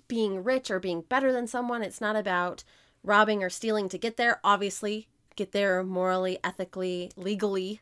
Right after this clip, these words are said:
viable ways, always. But we have this mindset around this, and it's not about, it's not about those other thoughts and beliefs.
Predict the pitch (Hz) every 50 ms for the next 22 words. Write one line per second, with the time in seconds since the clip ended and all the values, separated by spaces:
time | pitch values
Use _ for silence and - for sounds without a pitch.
0 | _ _ - 196 190 180 185 185 175 175 165 160 170 160 139 131 233 277 269 -
1 | - _ _ - 143 147 147 - 147 139 285 339 370 - - _ _ - - -
2 | - - - _ _ - - 262 240 226 214 - - - - _ _ _ _ _
3 | _ _ _ _ _ _ _ _ - 247 254 262 285 302 302 285 - 285 269 277
4 | 330 349 339 302 262 247 226 226 226 285 330 330 311 262 190 - - - - -
5 | - - _ _ - 220 220 226 220 208 196 196 196 196 - - 226 214 - -
6 | 277 269 320 370 330 302 269 233 - - - - - _ _ _ _ _ _ _
7 | _ _ _ _ _ _ _ _ _ _ _ _ _ _ _ _ _ - - 277
8 | 285 320 302 277 240 226 - 233 208 202 - 208 202 214 196 180 - - 226 190
9 | 180 - - 190 185 170 160 160 180 226 240 202 - - - - - -